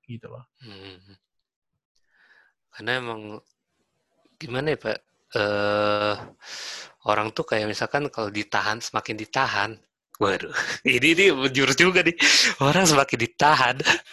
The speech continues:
Speaker 1: Semakin, sem-, semakin gimana tuh? Semakin gimana tuh? Hah? Hah?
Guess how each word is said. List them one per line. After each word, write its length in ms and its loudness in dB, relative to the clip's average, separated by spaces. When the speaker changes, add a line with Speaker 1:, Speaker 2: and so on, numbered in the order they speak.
Speaker 1:
Semakin, 800 6
sem-, 200 -8
semakin 320 6
gimana 320 10
tuh? 160 8
Semakin 320 6
gimana 320 8
tuh? 160 8
Hah? 400 6
Hah? 160 4